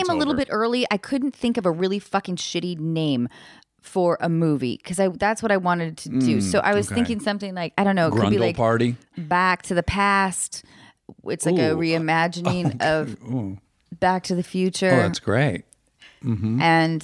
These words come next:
Speaker 2: which is
Speaker 1: And how far back do they go?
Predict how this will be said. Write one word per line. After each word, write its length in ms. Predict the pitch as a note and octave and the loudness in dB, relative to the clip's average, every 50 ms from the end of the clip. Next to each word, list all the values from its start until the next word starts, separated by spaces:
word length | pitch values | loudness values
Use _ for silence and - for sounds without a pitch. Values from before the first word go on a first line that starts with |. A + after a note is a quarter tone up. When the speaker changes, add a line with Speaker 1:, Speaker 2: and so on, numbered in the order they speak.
| - - - | -10 -12 -8
Speaker 2:
which 240 | - A#3+ - - - _ _ _ - - | -6 -6 -6 -6 -10 _ _ _ -10 -6
is 220 | - A3 G#3 - - | -6 -6 -6 -4 -2
Speaker 1:
And 100 | B2+ A#2+ | 0 2
how 140 | A#2+ B2 A#2+ | 2 2 0
far 220 | - C#3+ B2+ B2 | 0 0 0 0
back 260 | A2+ A2 G#2+ A2 A2 | 0 0 -2 -2 -4
do 80 | - A#2+ | -4 -4
they 140 | A2+ A2+ G#2+ | -4 -4 -4
go? 340 | G#2 G#2+ G#2 A2 B2+ D3+ | -2 -2 -2 -2 -4 -6